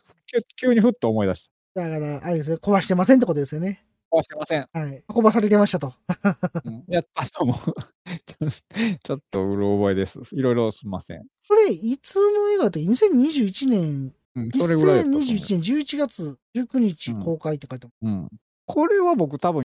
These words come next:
Speaker 1: なんかで予告編見て、
Speaker 2: はい、はい、はい。
Speaker 1: 面白そうと思って行ったような気がする。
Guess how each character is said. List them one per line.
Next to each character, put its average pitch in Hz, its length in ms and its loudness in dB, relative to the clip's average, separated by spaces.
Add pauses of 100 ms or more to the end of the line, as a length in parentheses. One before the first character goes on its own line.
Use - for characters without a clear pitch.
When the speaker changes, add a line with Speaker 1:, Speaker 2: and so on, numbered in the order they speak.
Speaker 1:
な 185 300 -6
ん 294 100 -12
か 220 160 -2
で 165 60 -2
予 143 80 0
告 135 180 -12
編 139 180 -8
見 139 120 -12
て、 98 480 -8
Speaker 2:
は 233 80 2
い、 208 40 2
は 156 120 -4
い、 - 20 -6
は - 80 -12
い。 117 80 -10
Speaker 1:
面 113 140 -6
白 98 180 -12
そ 90 160 -8
う 82 60 -8
と - 80 -18
思 82 80 -14
っ - 20 -18
て - 100 -16
行 - 60 -18
っ - 80 -20
た 80 180 -10
よ 87 120 -10
う - 20 -10
な 85 80 -18
気 - 120 -20
が - 80 -20
す - 100 -20
る。 101 100 -20